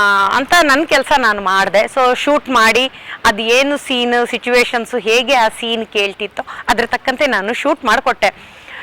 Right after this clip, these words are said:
ಶೂಟ್ ಮಾಡಿದ್ಮೇಲೆ ಬೆಳಿಗ್ಗೆ, ಮಧ್ಯಾಹ್ನ ಕಳಿಸ್ದೆ, ನೈಟ್ ಫೋನ್ ಮಾ-, ಇದು ಮೆಸೇಜ್ ಮಾಡಿದ್ರು,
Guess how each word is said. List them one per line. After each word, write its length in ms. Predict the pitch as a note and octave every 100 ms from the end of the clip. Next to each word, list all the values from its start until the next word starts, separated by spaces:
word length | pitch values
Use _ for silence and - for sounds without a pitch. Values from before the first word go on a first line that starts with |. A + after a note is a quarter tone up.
| -
ಶೂಟ್ 320 | - G#4 G#4+ D#4+
ಮಾಡಿದ್ಮೇಲೆ 800 | E4 D#4 C#4 D#4 D#4 D#4 C#4 B3+
ಬೆಳಿಗ್ಗೆ, 760 | B3 C4 E4 D#4 C#4 B3+ A#3
ಮಧ್ಯಾಹ್ನ 400 | A3 A#3 F4 F#4+
ಕಳಿಸ್ದೆ, 520 | F4+ C4 A#3+ - B3+ C#4+
ನೈಟ್ 380 | A#3+ C#4+ F4
ಫೋನ್ 320 | - C4 B3 B3
ಮಾ-, 240 | G#3+ G3
ಇದು 380 | G3+ G#3+ F#3+ G3
ಮೆಸೇಜ್ 340 | C4 E4 C#4+
ಮಾಡಿದ್ರು, 400 | B3 G#3 F#3+ F#3+